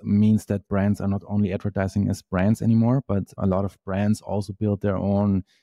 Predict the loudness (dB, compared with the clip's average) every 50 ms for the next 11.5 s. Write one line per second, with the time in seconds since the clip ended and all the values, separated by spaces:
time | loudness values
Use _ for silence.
0 | _ _ _ _ 2 2 2 2 0 -2 -2 -2 -2 -4 -6 -8 _ -20 -12 -10
1 | -10 -10 -10 -8 -4 -2 -2 0 -2 -4 -6 _ _ _ _ _ _ -4 -2 0
2 | 0 0 -2 -4 -6 -6 -8 -8 -10 -12 -8 -4 -2 -2 -2 0 0 0 0 0
3 | -2 -6 -10 -12 -12 _ -8 -8 -8 -8 -4 0 0 0 2 0 0 0 0 -2
4 | -4 -6 -14 -20 _ _ _ -4 -2 -2 -2 -4 -6 -4 -4 -4 -4 -4 -4 -2
5 | -2 -2 -2 -2 -2 0 2 2 2 2 2 0 0 2 0 0 0 -4 -10 -6
6 | -4 -4 -4 -4 -6 -6 -6 -8 -10 -6 -2 -2 -2 -2 -2 -4 -4 -2 -2 -2
7 | -2 -2 -2 -4 -2 0 2 4 4 2 0 -2 -8 -14 _ _ _ 0 0 2
8 | 2 0 -2 -2 0 2 2 4 4 2 2 -2 -8 _ 0 2 4 4 2 0
9 | -4 -8 -6 -6 -6 -6 -6 -6 -10 -12 -8 -6 -4 -4 -4 -4 -4 -2 -2 -2
10 | 0 -2 -4 -2 0 2 2 2 2 2 0 -2 -2 -2 -2 -2 0 0 0 -2
11 | -2 -4 -4 -4 -6 -8 -8 -8 -8 -8